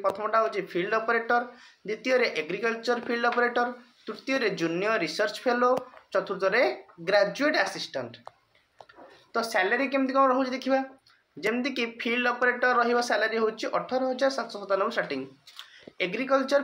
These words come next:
field operator ରହୁଛି ପନ୍ଦର ହଜାର, junior research fellow ରହୁଛି ଏକତିରିଶ ହଜାର, ଆଉ graduate assistant ରହୁଛି କୋଡ଼ିଏ ହଜାର। ବାକି ରହିଲା ଆମର age limit କ'ଣ କ'ଣ ରହୁଛି। age limit ରହିବ କ'ଣ? ନା field operator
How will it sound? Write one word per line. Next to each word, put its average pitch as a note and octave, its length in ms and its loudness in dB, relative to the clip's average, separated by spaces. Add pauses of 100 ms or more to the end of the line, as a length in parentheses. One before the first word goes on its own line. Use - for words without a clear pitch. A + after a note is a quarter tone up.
field B3+ 200 2
operator B3+ 440 2
ରହୁଛି G#3+ 300 0 (120)
ପନ୍ଦର D#4 320 4
ହଜାର, B2+ 260 0 (800)
junior A#3 480 2
research B3 360 -2
fellow F#3+ 280 4
ରହୁଛି F3+ 340 2 (540)
ଏକତିରିଶ A#3 400 -4
ହଜାର, C4 360 4 (220)
ଆଉ F#3 160 2
graduate F3 400 2
assistant F#3 560 0
ରହୁଛି E3 300 -2 (140)
କୋଡ଼ିଏ E3 260 0
ହଜାର। B2 260 -8 (1700)
ବାକି G#3 240 2
ରହିଲା D4 220 6
ଆମର C#4+ 140 4 (180)
age B3+ 200 2
limit B3+ 260 0
କ'ଣ G#3+ 180 2
କ'ଣ F3+ 160 2
ରହୁଛି। D3 240 -2 (680)
age B3+ 180 2
limit D4 260 2
ରହିବ C#4 160 6 (100)
କ'ଣ? C#4+ 100 8 (120)
ନା B3 60 4 (180)
field C#4+ 340 2
operator A#3 380 0